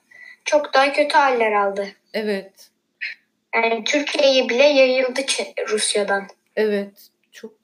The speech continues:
Speaker 2: doğru bir örnek verdin. Dolayısıyla ben sanki uzun vadede bu işin, e, belki de Çin'e yaptırımlara kadar gidebileceğini düşünüyorum.
Speaker 1: Hı,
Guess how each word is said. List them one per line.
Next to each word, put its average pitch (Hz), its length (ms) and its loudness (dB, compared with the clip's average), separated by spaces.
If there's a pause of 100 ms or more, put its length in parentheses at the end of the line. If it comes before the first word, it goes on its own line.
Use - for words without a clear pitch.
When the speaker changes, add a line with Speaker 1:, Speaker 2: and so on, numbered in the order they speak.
(400)
Speaker 2:
doğru 196 340 -8
bir 226 100 0
örnek 180 460 -4
verdin. 190 480 -4
Dolayısıyla 233 760 -4
ben 233 200 -6
sanki 262 480 -6
uzun 233 460 -4
vadede 226 760 -2 (640)
bu 208 200 -8
işin, 226 640 -4 (160)
e, 190 80 -6 (840)
belki 196 560 -4
de 202 300 -2 (1400)
Çin'e 196 640 -2
yaptırımlara 190 880 -4
kadar 190 320 -6
gidebileceğini 180 1000 -6
düşünüyorum. 151 680 -8 (960)
Speaker 1:
Hı, 302 60 -10